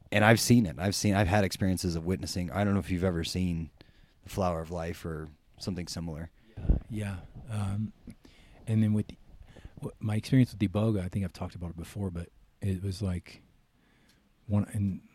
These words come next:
Speaker 2: I mean, all of them, and to a degree, it, I didn't see the flower of life, but I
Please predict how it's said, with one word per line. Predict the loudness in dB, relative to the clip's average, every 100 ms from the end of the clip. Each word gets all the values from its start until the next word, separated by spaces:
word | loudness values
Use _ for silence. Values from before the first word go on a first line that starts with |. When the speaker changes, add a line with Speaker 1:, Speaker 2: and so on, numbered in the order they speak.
| -20 _
Speaker 2:
I | -4
mean, | -2 0
all | 0 2 2
of |
them, | 0 -2
and | -2
to | -4
a | -4
degree, | -6 -4 -4 -4 -6 _ _ _ _ _ _ _ -2
it, | -2 0
I | 2
didn't | 4 2
see | -2 0
the | 0
flower | 0 2 2
of | 2 2
life, | 2 2 0
but | -2
I | 0 -2